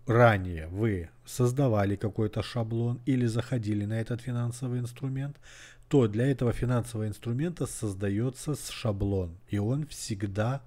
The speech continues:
будет загружаться. Абсолютно всегда. Независимо от кнопок, есть, э, нажимали вы кнопки, не нажимали.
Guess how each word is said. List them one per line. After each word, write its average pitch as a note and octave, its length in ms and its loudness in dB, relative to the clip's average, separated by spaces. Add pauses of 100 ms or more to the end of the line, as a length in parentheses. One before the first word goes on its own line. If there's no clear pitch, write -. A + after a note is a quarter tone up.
(140)
будет G#2+ 640 2 (100)
загружаться. G2 840 0 (380)
Абсолютно B2+ 760 0
всегда. G2+ 540 -6 (380)
Независимо C3 760 2
от B2 280 -2
кнопок, G#2+ 840 0
есть, G#2+ 420 0
э, G#2 460 0
нажимали G#2+ 680 0
вы G#2+ 120 -2
кнопки, G#2+ 460 -4
не G#2 260 0
нажимали. G2 680 -2